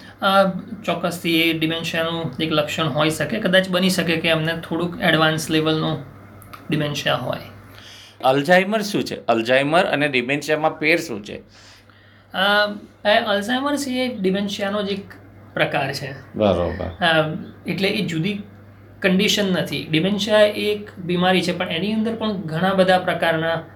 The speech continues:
Speaker 1: ડિમેન્શિયા હોઈ શકે. તો
Speaker 2: હા.
Speaker 1: અલ્ઝાઇમર્સ એ generally જેને કહેવાય ને કે ઉંમર સાથે આવતું ડિમેન્શિયા
Speaker 2: હા.
Speaker 1: છે, એ, એ સામાન્ય રીતે એ, એ થોડા વર્ષો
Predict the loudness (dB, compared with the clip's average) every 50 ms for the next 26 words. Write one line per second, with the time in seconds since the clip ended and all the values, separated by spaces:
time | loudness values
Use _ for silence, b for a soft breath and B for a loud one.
0 | B B B B B -10 -6 -2 -2 -2 -2 -2 -4 -4 -4 -4 -2 -4 -4 -4
1 | -4 -6 -6 -6 -6 -8 -8 -8 -6 -4 -2 0 2 2 2 4 4 4 6 4
2 | 4 2 0 -2 -2 2 2 2 2 2 0 0 2 2 2 2 2 2 0 0
3 | -2 -4 -4 -2 -2 -2 -2 -2 -2 -2 0 0 -2 -2 0 0 -2 -2 -2 -4
4 | -4 -4 -4 -4 -6 -8 -10 -10 -10 -10 -10 -10 -10 -4 0 2 2 2 2 0
5 | -2 -4 B B B B B B B B 0 4 6 6 6 6 4 2 0 -4
6 | -6 -6 -4 -2 0 0 2 2 2 0 0 -4 -4 -4 -4 -4 -4 -2 -2 -2
7 | -4 -4 -6 -8 -10 -8 -6 0 2 4 6 6 4 4 2 0 2 2 2 2
8 | 0